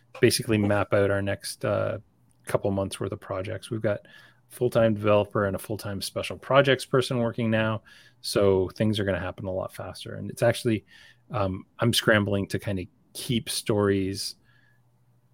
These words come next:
fully spec'd out so that our developer can work on the actual project. So, I mean, that's a good story. Um, yeah, so next time,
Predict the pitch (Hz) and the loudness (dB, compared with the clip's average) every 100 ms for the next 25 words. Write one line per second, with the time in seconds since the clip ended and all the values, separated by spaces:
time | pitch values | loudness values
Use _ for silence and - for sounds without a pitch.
0 | _ - - 123 113 104 - 101 - 113 | _ -10 4 6 6 4 0 -2 -2 -4
1 | 101 101 - - 117 101 101 101 107 95 | -4 -6 -8 -4 0 0 0 -2 0 0
2 | 92 95 95 95 101 95 92 90 90 - | 0 0 0 0 -4 -10 -10 -8 -8 -12
3 | - - - 95 92 90 92 - 101 - | -20 -16 -8 -6 -6 -8 -10 -8 -10 -10
4 | 98 95 - - - 104 - - 110 107 | -12 -10 -12 -12 -6 -6 -8 -6 0 2
5 | 104 - 95 98 - - 98 95 _ _ | 2 0 -2 -2 -4 -6 -6 -8 _ _
6 | _ _ _ _ _ _ _ _ - 104 | _ _ _ _ _ _ _ _ -18 -12
7 | 104 107 104 101 - _ _ _ _ _ | -8 -6 -4 -6 -10 _ _ _ _ _
8 | _ _ _ _ - 135 160 - 143 147 | _ _ _ _ 4 12 12 12 6 6
9 | - 143 147 190 | 8 8 10 6